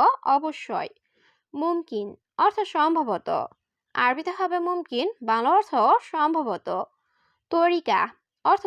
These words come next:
পদ্ধতি, আরবিতে হবে তরিকা, বাংলা অর্থ পদ্ধতি। এস এ বি অর্থ কি চাও, আরবিতে হবে এস এ বি, বাংলা অর্থ কি চাও। সবগুলো শব্দ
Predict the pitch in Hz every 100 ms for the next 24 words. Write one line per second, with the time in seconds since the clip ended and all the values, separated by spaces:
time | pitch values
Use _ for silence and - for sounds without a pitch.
0 | - 277 269 285 - 180 - _ _ _
1 | _ - 240 247 311 359 359 339 349 359
2 | 359 - 233 - - 233 233 262 392 -
3 | 262 233 453 - 294 302 302 277 185 160
4 | - _ _ _ _ _ - 349 - 220
5 | 190 185 - _ _ - 392 392 381 330
6 | 302 - 208 220 - _ _ _ _ -
7 | 247 254 349 381 359 349 339 359 - 214
8 | 247 480 - 233 226 285 427 - 254 269
9 | 480 - 311 294 - 190 - - _ _
10 | _ _ - - 302 - 392 - 226